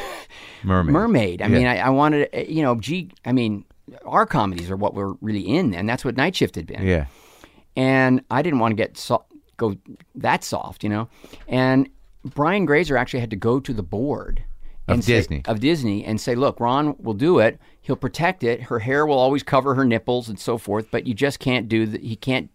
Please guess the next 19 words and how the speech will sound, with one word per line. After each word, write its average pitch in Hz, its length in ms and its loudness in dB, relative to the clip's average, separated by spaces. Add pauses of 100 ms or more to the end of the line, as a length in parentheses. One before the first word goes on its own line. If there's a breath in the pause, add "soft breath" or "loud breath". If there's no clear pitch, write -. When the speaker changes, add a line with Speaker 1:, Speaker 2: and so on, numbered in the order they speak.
Speaker 1:
he 110 120 -6
won't 123 240 2
do 113 100 2
the 117 120 0
Debbie 117 240 2
Reynolds 117 340 2
version 92 480 -6 (680 soft breath)
of 107 360 0
a 117 60 2
mermaid." 117 460 2
Speaker 2:
Yeah. 90 220 4 (360 soft breath)
Speaker 1:
And 120 520 0
can't 123 300 -2
be 123 80 0
wearing 113 240 0
a 123 40 -2
bathing 147 300 0
suit 98 180 -6
top. - 320 -16